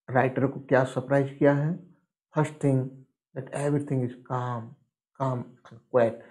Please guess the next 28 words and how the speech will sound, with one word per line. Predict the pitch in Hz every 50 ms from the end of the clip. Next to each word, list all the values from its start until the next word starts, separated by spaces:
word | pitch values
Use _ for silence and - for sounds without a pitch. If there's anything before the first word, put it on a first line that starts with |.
| _ _ _
सभी | - - 139 131 139
बच्चे | 135 123 120 117 - 131
शांत | - - - 131 127 127 120
बैठे | 120 117 110 110 - 127
हुए | 127 127 120 110
थे। | - - 127 113 113 - - - - _ _ _ -
अभी | 131 127 139 131
दूसरा | 135 143 135 143 160 165
surprise | 165 - 160 147 - 156 151 143 139
ये | 147
लग | 143 143 143
रहा | 139
है, | 143 139
इन | 135 135
लोग | 135 135
का | 139
पोशाक, | - - 117 120 120 - 139 117 - - - - _ _ _ -
इतना | - - 143 143
beautiful | 123 117 127 120 - 139 127 - 135 131
coat | 131 - 127 127 127 123 -
वगैरह | 127 131 127 120
सब | - 123 120 -
पहने | 135 123 120 123 139
हुए | 143 135 147 147 135
हैं | 131 131 135 151 147 139 - - _ _ _ _ _ _ _ _ _ _ _ _ _ 127
और | 139 156 196 208 - - - _ _ _ _ _ _ _ _ _ _ _ _ _ _ _ _ _ _ _ _ _ _ _ _ _ _ _ _ _ _ _ _ _ _ _ _ _
ऐसा | 147 147 139 143 147 143
dress | 143 - 143 143 147 147 - - -